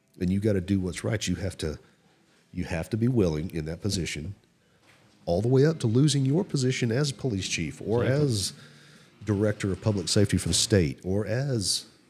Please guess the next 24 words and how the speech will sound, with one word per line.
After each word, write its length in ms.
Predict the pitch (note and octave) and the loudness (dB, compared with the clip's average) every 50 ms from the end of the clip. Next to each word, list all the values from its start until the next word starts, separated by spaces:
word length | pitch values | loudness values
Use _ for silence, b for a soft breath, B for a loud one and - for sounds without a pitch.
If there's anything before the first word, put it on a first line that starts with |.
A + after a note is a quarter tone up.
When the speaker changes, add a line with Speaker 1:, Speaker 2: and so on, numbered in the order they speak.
| _ _ _ _ _ b b b b b b - | _ _ _ _ _ b b b b b b -10
Speaker 1:
and, 140 | C#2+ D2 C#2+ | -10 -10 -6
and, 340 | E2+ F#2 G2 G#2 G#2+ G2+ G2+ A#2+ - - - - _ - | -6 -6 -2 0 0 0 0 -2 -4 -6 -20 -18 _ -6
and 120 | F2 E2+ | -6 -4
he's 120 | D#2 D2+ | -4 -2
right, 140 | F2 F2 E2+ | 0 0 0
the 80 | D#2+ A2 | 2 4
only 120 | C3+ D3 | 4 6
way 120 | A2+ F#2+ F2 | 6 4 2
you're 140 | E2 E2+ | 2 0
really 200 | E2+ G2 F#2+ F#2+ | 0 2 2 2
gonna 160 | F2 F2 D2+ D#2 | 0 -2 -6 -6
get 180 | D2 C#2+ - | -8 -8 -6
kicked 220 | - G2 F2 - - | -6 -6 -4 -4 -4
out 120 | C#2 B1 | -6 -4
as 80 | - - | -2 -2
sheriff 320 | - D#2 D#2 D#2 C#2+ - | -2 -2 -2 -4 -4 -6
is, 120 | - - - _ - | -8 -12 -14 _ -8
sheriff 380 | - - - F#2+ E2 D2 - | -6 -2 -2 0 -2 -2 -4
is 120 | - C#2+ - | -6 -8 -8
if 140 | - - - | -8 -8 -8
you 80 | D2 | -8
do 140 | D2 D#2+ D#2 | -6 -4 -2
something 300 | - - - - D2 C2+ | -2 -4 -4 -6 -10 -12
illegal. 340 | B1+ B1+ C2 B1 - - | -12 -12 -12 -14 -16 -20